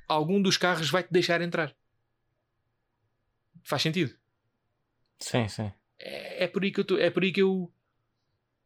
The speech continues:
Speaker 1: é por aí que eu, que eu extrapolo este tipo de, de, de dicas. P-, atenção, isto, eu, quando o meu colega diz este tipo de situações do tipo, "O Deus está com os filhos dele" e não sei o quê,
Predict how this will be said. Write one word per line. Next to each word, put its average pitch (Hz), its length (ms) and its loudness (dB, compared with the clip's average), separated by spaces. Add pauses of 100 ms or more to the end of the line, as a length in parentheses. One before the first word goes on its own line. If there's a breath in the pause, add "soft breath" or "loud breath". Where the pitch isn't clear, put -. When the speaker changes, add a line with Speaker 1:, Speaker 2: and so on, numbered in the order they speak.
(240)
Speaker 1:
é 147 80 0
por 170 140 0
aí 175 80 0
que 180 120 0
eu, 180 260 2
que 180 80 4
eu 165 60 6
extrapolo 143 640 2
este 143 240 -4
tipo 151 80 -10
de, 151 160 -4
de, 151 160 -4
de 147 140 -4
dicas. 143 520 -2 (1800)
P-, - 140 -16
atenção, - 400 -4
isto, - 280 -8
eu, 160 140 -8 (300)
quando 165 140 -2
o - 20 0
meu 160 80 2
colega 135 220 4
diz 127 140 2
este 120 120 -2
tipo 120 120 -2
de - 40 -6
situações 120 380 -2
do - 20 -14
tipo, 120 240 -12
"O 135 60 -2
Deus 156 100 2
está 151 140 -4
com - 80 -6
os 135 60 -2
filhos 127 180 0
dele" 123 220 0
e 123 40 -10
não 120 60 -12
sei 120 120 -6
o - 40 -14
quê, 131 180 -2